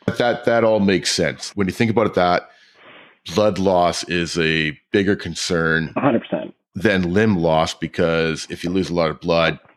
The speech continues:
Speaker 1: you may not have a life.
Speaker 2: Yeah, exactly.
Speaker 1: <laughs>
Speaker 2: Yeah,
Speaker 1: So,
Speaker 2: and you can't get blood,
Speaker 1: yeah.
Speaker 2: right? We, we can't do that in the field, and we can't train people even to do I Vs. So, I mean, that's
Speaker 1: Yeah.
Speaker 2: a, that's a big restriction. So I'd rather live
Speaker 1: Yeah.
Speaker 2: than lose my <laughs> arm, right?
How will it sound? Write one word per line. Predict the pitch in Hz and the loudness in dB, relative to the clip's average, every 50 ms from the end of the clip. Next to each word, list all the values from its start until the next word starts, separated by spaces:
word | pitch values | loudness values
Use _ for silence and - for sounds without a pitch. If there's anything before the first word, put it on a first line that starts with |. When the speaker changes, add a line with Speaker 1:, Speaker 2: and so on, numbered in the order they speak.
| _ _ - | _ _ -8
Speaker 1:
you | 90 87 | -6 -4
may | 82 82 82 | -4 -2 -2
not | 80 78 73 - | 0 -2 -2 -2
have | 78 73 69 | -4 -6 -6
a | 71 | -6
life. | 71 69 58 53 - - - - _ _ _ - | -6 -6 -6 -6 -8 -12 -18 -20 _ _ _ 0
Speaker 2:
Yeah, | 139 147 - - - _ - - 113 - - | 0 0 0 -2 -6 _ -14 -14 -12 -6 -2
exactly. | 120 113 95 - - - - - 170 143 160 | -2 0 2 2 0 0 -2 -4 -4 -2 -2
Speaker 1:
<laughs> | - - - - - _ - | -4 -4 -10 -14 -12 _ 0
Speaker 2:
Yeah, | 143 156 135 120 | 0 2 2 2
Speaker 1:
So, | 123 | 2
Speaker 2:
and | 139 160 | 2 2
you | 170 165 | 2 2
can't | - 208 214 175 | 0 0 2 2
get | 208 196 147 | 2 0 2
blood, | 131 180 208 175 143 123 | 2 2 2 2 2 2
Speaker 1:
yeah. | 127 | 2
Speaker 2:
right? | 135 139 147 - 151 | 2 2 0 0 0
We, | 156 139 127 117 127 131 | 0 0 0 -2 -4 -2
we | 143 143 | -2 -4
can't | 139 - 165 156 127 - | -2 0 -2 -2 0 0
do | 147 147 | 0 2
that | 139 131 127 107 | 2 0 0 0
in | 120 | 0
the | 123 - - | -2 -2 -2
field, | 127 117 113 104 104 101 | -2 -2 -2 -2 -2 -2
and | 117 117 117 104 - _ _ - - - - _ _ _ _ _ _ - | -2 -2 -2 -2 -8 _ _ -20 -20 -20 -20 _ _ _ _ _ _ -6
we | 123 123 | -6 -6
can't | 120 - 151 147 - | -2 0 -2 -2 0
train | - 147 127 | 0 0 0
people | 117 135 135 143 139 | 0 0 0 2 2
even | 139 123 123 127 | 2 2 2 2
to | 123 120 | 2 2
do | 107 123 123 117 | 2 2 2 4
I | 113 110 107 104 | 2 2 0 0
Vs. | 110 117 120 113 104 101 98 - - | 0 0 0 0 -2 -2 -6 -8 -6
So, | - 113 104 101 98 - _ _ _ _ _ _ _ _ _ _ _ - | -4 -2 -2 -2 -6 -8 _ _ _ _ _ _ _ _ _ _ _ -6
I | - 110 | -4 -2
mean, | 110 110 110 | -2 0 2
that's | 120 123 123 | 2 2 2
Speaker 1:
Yeah. | 92 90 - - | 2 0 0 0
Speaker 2:
a, | - - _ - | -4 -10 _ -2
that's | 120 117 - | -2 0 0
a | 120 | 0
big | 101 - 120 117 104 101 | 0 2 0 0 0 0
restriction. | 107 104 - - - 107 - - - - 95 98 104 - _ _ _ _ _ _ - | -2 -2 -2 -2 -4 -2 -2 -2 -6 -8 -8 -8 -10 -14 _ _ _ _ _ _ -10
So | - 95 90 92 98 117 - - | -10 -10 -10 -10 -14 -16 -12 -8
I'd | - 131 127 | -6 -4 0
rather | 151 147 143 131 127 | 0 0 2 2 2
live | 120 131 135 135 117 | 2 2 2 2 2
Speaker 1:
Yeah. | 92 85 | 2 2
Speaker 2:
than | 80 110 | 2 2
lose | 110 113 117 113 | 2 0 0 0
my | 117 113 101 110 | 0 0 0 0
<laughs> | 101 - | 0 0
arm, | 156 175 160 151 143 120 | 2 2 2 2 2 2
right? | 113 113 139 165 170 | 2 2 2 0 0